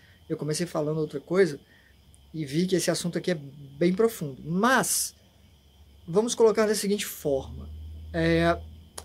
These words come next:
eu sou um mestre do xadrez, de verdade. Desde que não seja eu jogando. A perspectiva muda tudo.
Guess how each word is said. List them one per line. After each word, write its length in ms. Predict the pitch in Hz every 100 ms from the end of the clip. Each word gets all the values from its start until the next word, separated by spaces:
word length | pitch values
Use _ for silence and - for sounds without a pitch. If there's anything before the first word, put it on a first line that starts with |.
| -
eu 360 | 180 208 233 160 - - - - _ _ - _ _ _ _ _ _ _ _ _ -
sou 460 | - 196 220 226 - - _ _ _
um 80 | 180
mestre 520 | 180 175 220 220 190
do 100 | 180
xadrez, 720 | 185 185 151 135 131 - - -
de 100 | 165
verdade. 680 | 220 208 147 135 135 - - _ _ - _ _ _ _ _ _ - -
Desde 320 | 151 214 220
que 100 | 214
não 100 | 208
seja 280 | 196 202 196
eu 120 | 180
jogando. 480 | 180 147 131 127 - - _ _ _ _ _ _ _ _ _ _ _
A 120 | 175
perspectiva 840 | 185 190 - 196 185 175 - 214 180
muda 300 | 170 175 165
tudo. 360 | - 131 120